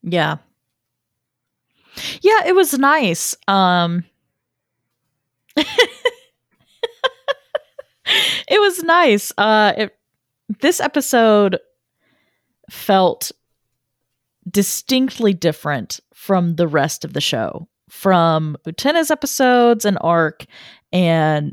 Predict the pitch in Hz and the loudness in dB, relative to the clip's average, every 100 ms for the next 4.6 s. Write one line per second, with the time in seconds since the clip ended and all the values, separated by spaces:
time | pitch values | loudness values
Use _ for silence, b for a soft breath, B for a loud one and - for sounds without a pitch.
0 | - 175 165 170 196 208 202 196 196 - | -4 -2 2 2 4 6 6 6 4 2
1 | 170 190 - 190 185 180 180 170 - - | 0 0 2 4 6 6 2 0 -2 -4
2 | - _ - 175 170 185 170 - 160 - | -6 _ -6 -2 0 -2 -4 -6 -8 -8
3 | - - _ 170 156 170 170 165 - 175 | -16 -18 _ -6 -4 -4 -6 -6 -6 -6
4 | 165 165 160 151 151 151 | -6 -6 -6 -4 -6 -6